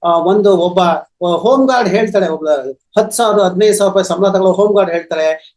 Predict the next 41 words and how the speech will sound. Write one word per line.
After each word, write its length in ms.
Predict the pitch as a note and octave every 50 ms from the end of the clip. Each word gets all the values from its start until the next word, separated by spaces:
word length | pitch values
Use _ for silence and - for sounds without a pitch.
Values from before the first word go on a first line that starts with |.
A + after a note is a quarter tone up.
| - E3+
ಆ, 180 | E3+ E3 D#3 C#3+ C#3 -
ನಾನು 280 | D3+ D3 D#3+ F3+ F3 D#3+
ಎಲ್ 160 | E3+ F#3 F3+
ಕೆ 140 | A3 A3 A3
ಜಿ, 80 | G#3+
ಯು 140 | G#3 G3+ F#3+
ಕೆ 100 | G3+ G3
ಜಿಯಿಂದ 200 | F#3+ G3 F#3+ F3+
ಮಗುಗೆ, 380 | E3 D#3+ E3 F3 G#3 G#3 F#3+ G3
ನನ್ 180 | F3+ E3 D#3+
ಮಗನ 240 | D#3+ F3 G#3 A3+ G#3+
ಸೇರಿಸ್ಬೇಕು 500 | F#3+ - F#3+ A3 A3+ - - G3+ - F#3
ಅಂದ್ರೆ, 540 | F3+ F3 E3+ D#3 C#3+ D3 D3 - _ _ _ - F3
ಆ, 80 | E3+ D#3+
ಲಕ್ಷ 320 | D#3 D#3+ E3+ E3+ - - A#3 A3+
ಕೊಡಿ, 180 | G3+ G#3 G3 F#3
ಐದು 280 | E3 F3+ A3 G3+ A3+ A3+
ಲಕ್ಷ 180 | - - -
ಕೊಡಿ, 260 | F#3 F#3 F#3+ F3+ D#3+
ಎರಡು 160 | C#3 D3 E3 G3
ಲಕ್ಷ 220 | A#3 - - A3
ಕೊಡಿ 260 | G#3+ - F#3 F3 E3
ಅಂತ 100 | D3+ - -
ಎಲ್ 220 | - F3+ B3+ C4+ C4+
ಕೆ 140 | D4 C4+ B3
ಜಿಗೆ. 480 | A#3 B3 A3 G#3 - - - _ _ _ _ -
So 180 | - A#3+ A3+
ಈ 160 | G3+ G#3+ B3
ಮಟ್ಟಿಗೆ 460 | B3 A#3+ A#3+ G3 - G#3+ G#3 G3+ F#3 -
ಶಿಕ್ಷಣ 280 | F#3 - - - G3
ತಂದಿಸಿದ್ದಾರೆ. 1000 | - - D#3 D3+ D#3 D3 - - - D3 C3 C3+ C3 C#3 C3+ C3 - _ _ _ - -
So 100 | F#3 E3
ಇದಕ್ಕೆ, 260 | F3+ F#3 G#3 G#3 F#3
ಇದಕ್ಕೆ, 280 | F3+ F3+ F#3 F3+ F3+ F3
ಇದಕ್ಕೆಲ್ಲ 360 | F3+ F#3+ - G#3 A3+ C4 C#4+ C#4 C4 A#3+ A3 A3 A3 A3 - _ _
ಪರಿಹಾರ 320 | - G3+ A#3 A#3+ A#3 A3 G#3
ಏನು 220 | G3+ F#3+ F3+ F3
ಅಂತಂದ್ರೆ 360 | F3 F3 D#3 D#3 F3+ F3+ F3+
ಕಾಂಗ್ರೆಸ್ 500 | F3+ - C3 C#3+ F3+ G3+ B3 A#3+ - -
ಪಕ್ಷದಲ್ಲಿ 460 | - F#3+ - - G3 F3+ E3+ D#3+ E3
ಇರ್ತಕ್ಕಂಥ 480 | E3 D#3+ D#3 - D#3 - D3+ C#3 C3 -